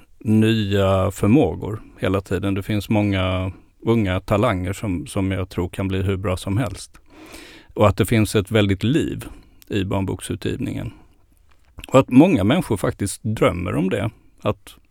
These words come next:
skriva böcker för barn eller illustrera och, och skriva. Ehm,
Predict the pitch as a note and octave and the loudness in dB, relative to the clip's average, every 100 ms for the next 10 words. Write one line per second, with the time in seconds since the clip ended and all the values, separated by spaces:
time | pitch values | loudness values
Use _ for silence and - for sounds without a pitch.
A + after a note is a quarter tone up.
0 | _ _ - C3 C3+ G2 G2+ - - G2 | _ _ -6 0 2 2 -2 -4 -4 -6
1 | - G2+ F2+ G2 - _ - - - _ | -6 -4 -4 -6 -10 _ -20 -20 -20 _
2 | - G#2 F#2+ G2 G#2 G2+ - G#2+ F#2+ G2 | 2 4 4 2 2 0 0 0 0 -2
3 | G2+ G2+ G2+ - G2+ - - G#2+ G#2+ - | -4 -6 -8 -6 -8 -8 -10 -8 -10 -12
4 | - - - - G#2+ A2 A2 G#2+ G#2+ | -20 -20 -18 -2 2 4 4 2 0